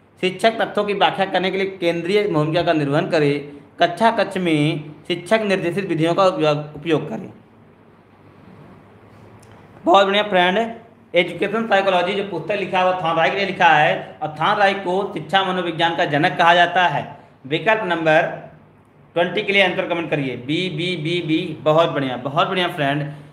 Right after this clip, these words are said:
अधिगम कर्ता को स्वयं सहायता तथा नियंत्रण दिया जाता है। विकल्प नंबर बी इस क्वेश्चन का बिल्कुल सही जवाब फ्रेंड। बी कमेंट करने वाले सभी साथियों के जवाब हंड्रेड परसेंट सही है। ये था फ्रेंड आज का आपका कंप्लीट क्लास।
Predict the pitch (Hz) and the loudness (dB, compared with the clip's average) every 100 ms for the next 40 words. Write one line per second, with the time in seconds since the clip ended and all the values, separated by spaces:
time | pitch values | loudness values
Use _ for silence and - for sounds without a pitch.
0 | - _ - 156 175 208 247 226 196 208 | -20 _ -2 0 2 2 2 2 2 2
1 | 208 196 208 208 202 185 202 202 185 170 | 2 2 0 -2 0 2 2 2 2 2
2 | 160 - 170 185 - - 170 180 185 170 | 0 2 2 2 0 0 2 4 2 -2
3 | 165 165 160 185 185 165 151 160 156 147 | -4 -4 -2 -2 -2 -2 0 2 2 0
4 | 165 160 156 - - - - 151 170 214 | 2 4 2 0 -8 -16 -8 -4 0 0
5 | 196 180 175 185 196 190 185 185 190 165 | 2 -2 2 2 2 -2 -2 -2 -2 -4
6 | 160 160 160 156 156 156 170 185 185 180 | -4 -2 -2 -2 -6 -4 0 4 4 4
7 | 151 147 147 160 - - - 135 214 214 | 2 2 2 -2 -10 -18 -8 -2 0 2
8 | 190 196 180 185 170 175 160 160 185 156 | 0 0 -2 0 0 0 -2 -2 0 0
9 | 160 160 151 151 156 131 147 143 135 - | 0 -2 2 2 2 -2 -6 -8 -12 -6
10 | 151 170 160 170 - - - 143 202 226 | -2 0 0 -2 -8 -18 -8 -2 2 2
11 | 214 190 190 156 175 - 170 160 165 147 | 2 -2 -2 2 0 2 2 2 0 -4
12 | 135 175 - 156 156 160 | -6 -6 0 2 2 -2